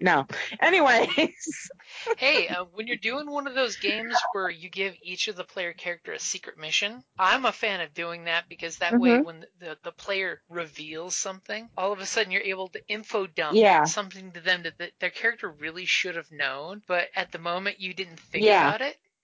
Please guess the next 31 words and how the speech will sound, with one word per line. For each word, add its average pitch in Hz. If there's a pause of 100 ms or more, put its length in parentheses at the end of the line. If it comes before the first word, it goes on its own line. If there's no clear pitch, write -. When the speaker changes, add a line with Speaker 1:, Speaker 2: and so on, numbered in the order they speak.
Speaker 2:
or 202
you 196
were 214
Speaker 1:
Yeah. 202 (120)
Speaker 2:
giving 208
the, 196 (380)
the 175
players 196
an 180
open 180
world, 156 (240)
and 170
it's 165
one 185
of 180
those 175
of, 165 (140)
they 175
really 190
need 196
to 185
know 180
this 175
really 170
quick 180
because 175
if -
they 160
don't 160
know 156
this, 196